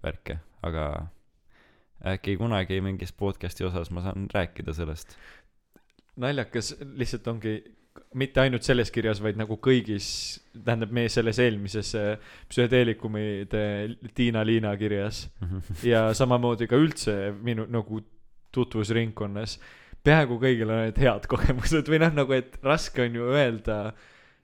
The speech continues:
Speaker 2: ei või raske on nagu nii-öelda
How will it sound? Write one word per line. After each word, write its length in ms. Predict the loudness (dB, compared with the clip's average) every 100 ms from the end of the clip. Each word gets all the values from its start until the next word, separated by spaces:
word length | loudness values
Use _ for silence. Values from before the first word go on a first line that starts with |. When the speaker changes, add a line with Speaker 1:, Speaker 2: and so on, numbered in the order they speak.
| _ -4
Speaker 2:
ei 480 | 0 2 2 -2 -6 -8
või 160 | 0 2
raske 340 | 2 0 -2
on 480 | -2 -6 -10 -12 -16 _
nagu 580 | -10 -10 -6 -6 -6 -12 _ _
nii-öelda 880 | -4 -2 -2 -2 -2 0 -2 -2 -6